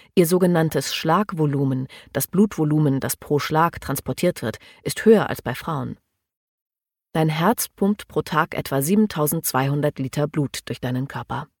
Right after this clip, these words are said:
Das Reizleitungssystem, die D Js des Herzens. Es gibt eine Spezialeinheit im Herzmuskel, die Elektrofraktion. Das sind sogenannte Schrittmacherzellen.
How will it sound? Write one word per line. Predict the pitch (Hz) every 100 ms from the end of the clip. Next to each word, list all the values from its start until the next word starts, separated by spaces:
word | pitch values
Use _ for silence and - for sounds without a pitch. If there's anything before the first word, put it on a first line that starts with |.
| _ _ _ _ _ _ _ _ _ _ _ _ _ _ _
Das | 196 - 185
Reizleitungssystem, | 175 208 - 180 156 151 147 135 - 131 - 135 127 123 - _ _ _ 170
die | 151
D | 202 262
Js | 226 214 220 -
des | 196 -
Herzens. | - - - - - - _ _ _ _ _ _ _ _ _ _ _ _ _
Es | -
gibt | - 269 -
eine | 214
Spezialeinheit | - 190 - 208 214 - 147 135 135 -
im | 139
Herzmuskel, | - 131 - 131 - 98 135 - - -
die | 180 -
Elektrofraktion. | 170 185 - - 180 - - - - 139 123 135 - - _ -
Das | 202 -
sind | 254 240
sogenannte | 214 196 185 170 170 185
Schrittmacherzellen. | - 202 - 143 - 127 - 131 123 131